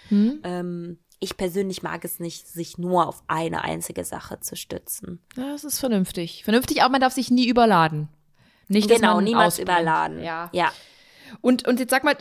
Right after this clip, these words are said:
Speaker 1: du hast ja nur von dem Grundstück erzählt und vielleicht da irgendwie ein Surfcamp oder was auch immer, äh, reinstecken.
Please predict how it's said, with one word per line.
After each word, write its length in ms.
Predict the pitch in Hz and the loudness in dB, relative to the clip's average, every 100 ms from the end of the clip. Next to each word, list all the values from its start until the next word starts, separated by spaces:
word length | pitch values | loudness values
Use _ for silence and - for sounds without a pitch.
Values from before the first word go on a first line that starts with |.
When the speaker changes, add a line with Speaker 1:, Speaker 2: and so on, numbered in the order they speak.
| - | -4
Speaker 1:
du 120 | 247 | -2
hast 140 | 247 | 0
ja 60 | 285 | 0
nur 120 | 262 | 0
von 120 | 262 | 2
dem 140 | 240 214 | 2 2
Grundstück 380 | 262 277 330 294 | 2 2 0 0
erzählt 400 | 285 302 285 202 | 2 2 2 0
und 80 | |
vielleicht 300 | 190 160 185 | -2 -2 -4
da 60 | 147 | -4
irgendwie 220 | 165 170 160 | -6 -6 -6
ein 20 | |
Surfcamp 600 | - 220 220 233 220 190 | -2 -2 -2 -2 0 0
oder 140 | 190 | -2
was 120 | 226 | -4
auch 60 | 247 | -4
immer, 440 | 226 254 247 - _ - | -2 0 -2 -4 _ -4
äh, 60 | |
reinstecken. 840 | 220 208 208 226 240 - 240 254 | -4 -2 0 0 0 -2 -4 -4